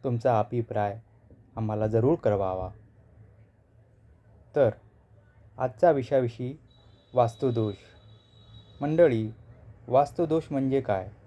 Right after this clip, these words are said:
आपण ज्या वास्तूमध्ये राहतो त्या वास्तूची दिशा, वास्तूची ठेवण, वास्तूमध्ये राहणारे लोक, काही गोष्टी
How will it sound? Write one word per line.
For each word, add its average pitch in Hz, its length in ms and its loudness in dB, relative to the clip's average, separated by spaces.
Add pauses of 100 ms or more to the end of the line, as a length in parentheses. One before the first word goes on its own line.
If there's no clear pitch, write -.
(800)
आपण 131 340 2
ज्या 123 200 4
वास्तूमध्ये 117 560 0
राहतो 110 400 0 (800)
त्या 131 100 4
वास्तूची 123 520 0
दिशा, 117 420 0 (840)
वास्तूची 120 500 0
ठेवण, 117 600 0 (1080)
वास्तूमध्ये 120 460 2
राहणारे 117 560 2
लोक, 110 280 -2 (2000)
काही 123 140 2
गोष्टी 120 480 -2